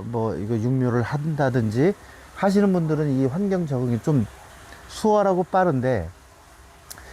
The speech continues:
지역이 전혀 다른 곳, 뭐 남부 지역에서 뭐 올라온다든지, 아니면 뭐 북부 지역에서 올라온다든지, 여기도 보령이지만 뭐 홍성이나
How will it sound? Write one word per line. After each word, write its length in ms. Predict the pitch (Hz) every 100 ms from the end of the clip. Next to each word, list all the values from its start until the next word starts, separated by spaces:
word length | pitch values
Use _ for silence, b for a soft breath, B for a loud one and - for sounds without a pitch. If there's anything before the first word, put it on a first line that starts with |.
| B B B
지역이 400 | - 175 185 180 -
전혀 320 | - 156 185
다른 280 | 160 143 120
곳, 140 | 98 - - B B B B B - -
뭐 200 | 117 98
남부 340 | 110 139 143
지역에서 480 | 127 135 120 110 113
뭐 180 | 107 101
올라온다든지, 840 | 107 101 92 90 - 82 - 160 190 B B B B B
아니면 300 | - 123 113
뭐 120 | 110 95
북부 280 | 123 - 139
지역에서 400 | 117 113 101 104
올라온다든지, 880 | 101 101 92 92 90 92 85 139 202 - -
여기도 420 | 123 123 135 196 - B B -
보령이지만 800 | 147 151 143 123 127 151 208 - - 113 78 -
뭐 120 | 107 104
홍성이나 680 | 170 220 175 147 113 139